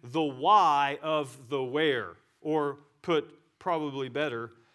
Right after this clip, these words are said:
he's explaining where he is going, and that answers the why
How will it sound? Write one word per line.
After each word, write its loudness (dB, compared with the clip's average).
he's 0
explaining -6
where 0
he -8
is -8
going, -6
and -14
that -8
answers -10
the -12
why -4